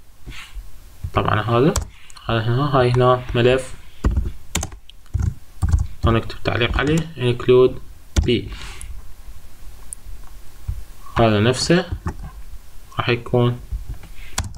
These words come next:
قبل هاي الولد include A. وهذا طبعًا الفراغ أني خليته حتى أفصل بين الملفين.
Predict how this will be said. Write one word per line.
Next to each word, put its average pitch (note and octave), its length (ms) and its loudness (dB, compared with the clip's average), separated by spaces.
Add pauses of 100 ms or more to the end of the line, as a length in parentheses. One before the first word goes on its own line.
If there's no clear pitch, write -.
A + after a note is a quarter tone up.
(320)
قبل A2+ 200 4
هاي A2+ 140 4
الولد A2 640 2
include D3+ 460 4
A. A#2+ 160 4 (1500)
وهذا F3+ 140 6
طبعًا D#3+ 300 4
الفراغ C#3 540 6
أني C3+ 120 2 (1800)
خليته C#3+ 460 4
حتى - 300 2
أفصل D3 260 4
بين C#3 220 4
الملفين. B2 580 4